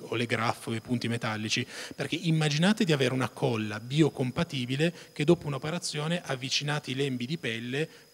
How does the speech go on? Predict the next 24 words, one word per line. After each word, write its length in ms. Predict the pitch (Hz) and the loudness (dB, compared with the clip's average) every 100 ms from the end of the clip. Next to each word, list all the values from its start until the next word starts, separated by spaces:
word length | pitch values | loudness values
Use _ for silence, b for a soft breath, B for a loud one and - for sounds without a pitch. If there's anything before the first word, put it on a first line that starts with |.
| - | -6
possa 540 | 147 - - 156 156 - - | -2 0 0 -2 -4 -6 -16
far 400 | - - 135 - | -10 -2 -2 -2
aderire 640 | - 135 131 147 127 123 135 | -4 -2 2 2 2 2 2
i 220 | 151 127 | 0 -2
lembi 260 | 123 113 113 | -4 -4 -4
di 120 | 113 | -6
pelle. 420 | 117 101 104 107 - B | -4 -6 -6 -12 -14 B
È 80 | B | B
una 120 | 139 | -2
cosa 220 | 120 147 143 | 0 0 0
che 80 | |
è 40 | 120 | 0
già 120 | 123 | 0
stata 240 | - 127 | -2 -6
fatta, 480 | 113 139 147 160 - | -2 2 2 2 0
è 60 | 120 | 0
già 120 | 117 | 0
stata 260 | - 120 117 | -4 -4 -4
uli-, 180 | 113 113 | -6 -6
utilizzata 760 | 160 120 117 120 165 165 139 - B B B B | -8 -4 -4 0 0 2 -2 -4 B B B B
nella 260 | 139 131 123 | 4 6 6
guerra 300 | 135 131 123 | 6 6 4
del 160 | 127 | 0
Vietnam, 600 | 120 135 139 - 143 143 | 2 4 4 4 2 0